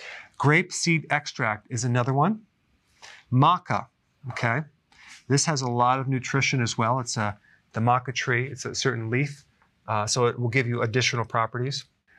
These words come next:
And then we have quercetin, which is an anti-inflammatory. It's also good for sinus allergies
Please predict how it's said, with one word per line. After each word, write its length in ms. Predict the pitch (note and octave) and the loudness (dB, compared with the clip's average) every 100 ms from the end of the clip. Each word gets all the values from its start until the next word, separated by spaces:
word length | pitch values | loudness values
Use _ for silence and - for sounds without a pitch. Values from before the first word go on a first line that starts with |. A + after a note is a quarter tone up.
| - | 2
And 80 | |
then 100 | D3 | 4
we 80 | D#3 | 6
have 140 | D3 B2 | 4 2
quercetin, 540 | - G3+ F#3 D3 B2+ | 2 2 0 -2 -2
which 160 | B2 B2 | 0 0
is 120 | B2 | 0
an 100 | C3+ | 2
anti-inflammatory. 1040 | C#3 C3+ C3 A#2+ C#3 C#3+ C#3+ D3+ C#3+ C#3 C#3 - - - | 0 0 -2 0 0 0 -2 0 2 0 -4 -10 -14 -6
It's 180 | A#2+ - | -4 0
also 480 | C3 C#3 C3+ D3 C3 G#2+ | 2 2 0 -4 -4 -4
good 320 | G#2 C#3+ C#3 B2 | 2 2 2 -4
for 500 | - B2+ A#2 A2+ A2 | -4 0 2 0 0
sinus 500 | - - E3+ E3+ D3 | -2 -2 -2 -4 -2
allergies 720 | D3+ C#3+ D3 C3 C#3+ C#3 C#3 | 0 0 -2 -2 -2 0 0